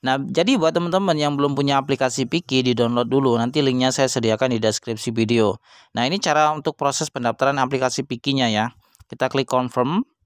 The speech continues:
Kemudian kita scroll ke kiri, mentok gitu ya. Kemudian kita klik start. Ini untuk pendaftaran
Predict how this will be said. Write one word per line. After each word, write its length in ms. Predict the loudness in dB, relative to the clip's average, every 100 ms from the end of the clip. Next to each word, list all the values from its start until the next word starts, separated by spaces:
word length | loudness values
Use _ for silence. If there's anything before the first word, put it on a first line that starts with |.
| -20 -20 _ _ _ _
Kemudian 360 | -4 -2 0 0
kita 280 | -2 -2 -2
scroll 440 | -2 0 0 0 -2
ke 160 | -4 -2
kiri, 600 | -2 0 2 2 2 0 -8 -14
mentok 760 | -6 -4 -4 0 2 2 2 -6
gitu 240 | -4 0
ya. 280 | 2 2 0 _ _ _ _ _
Kemudian 320 | -4 0 0 -2
kita 240 | -2 -2
klik 200 | -2 -4
start. 480 | -2 0 2 2 -2 -6
Ini 240 | -2 0
untuk 160 | -2 -2
pendaftaran 720 | 0 0 0 0 2 0 -2